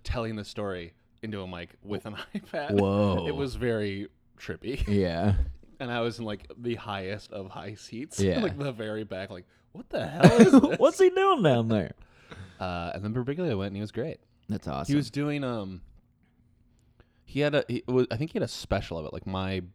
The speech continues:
Speaker 1: Girlfriend's Boyfriend or
Speaker 2: Yeah.
Speaker 1: something like that.
Speaker 2: Yeah,
Speaker 1: He was doing
Speaker 2: something,
Speaker 1: that
Speaker 2: yeah.
Speaker 1: special, but at Carnegie Hall. That's
Speaker 2: That's
Speaker 1: cool.
Speaker 2: awesome. Yeah, Carnegie Hall's the
Speaker 1: Yeah, I was like, "What am I doing here for
Speaker 2: <laughs>
Speaker 1: frickin' stand-up?"
Speaker 2: That's amazing.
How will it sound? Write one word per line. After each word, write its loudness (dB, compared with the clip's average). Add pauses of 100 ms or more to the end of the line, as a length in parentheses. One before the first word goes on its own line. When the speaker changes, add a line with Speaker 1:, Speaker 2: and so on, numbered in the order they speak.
(140)
Speaker 1:
Girlfriend's -4 (240)
Boyfriend -4
or -12
Speaker 2:
Yeah. 0 (240)
Speaker 1:
something -8
like -8
that. -6
Speaker 2:
Yeah, -2
Speaker 1:
He 4
was 2
doing 0
Speaker 2:
something, -8
Speaker 1:
that -14
Speaker 2:
yeah. -12 (500)
Speaker 1:
special, -12 (420)
but -4
at -10
Carnegie -8
Hall. -8 (240)
That's -4
Speaker 2:
That's -8
Speaker 1:
cool. -4
Speaker 2:
awesome. -8
Yeah, -4
Carnegie -6
Hall's -8
the -10
Speaker 1:
Yeah, -10
I -20
was -14
like, -14
"What -8
am -8
I -6
doing -6
here -6
for -10 (120)
Speaker 2:
<laughs> 4
Speaker 1:
frickin' -6
stand-up?" -10 (260)
Speaker 2:
That's -4
amazing. -4